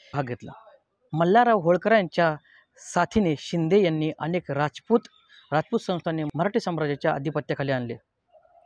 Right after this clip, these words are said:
रतनगड, लालगड, बिकानेर, लासवारी, लाखमगड,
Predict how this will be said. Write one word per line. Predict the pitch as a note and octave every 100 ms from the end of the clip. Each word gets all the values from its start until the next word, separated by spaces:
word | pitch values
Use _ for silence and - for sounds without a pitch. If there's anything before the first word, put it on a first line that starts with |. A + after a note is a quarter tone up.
| _ _ -
रतनगड, | C#3 - A3 F3 E3 E3
लालगड, | D3 E3+ F#3+ D#3 E3 E3
बिकानेर, | B2+ C#3+ F#3+ F3+ D#3+ F3 F3+ _ _ -
लासवारी, | C3+ F3+ F#3 F3 F3 D#3+
लाखमगड, | D#3 - G3+ F#3 D#3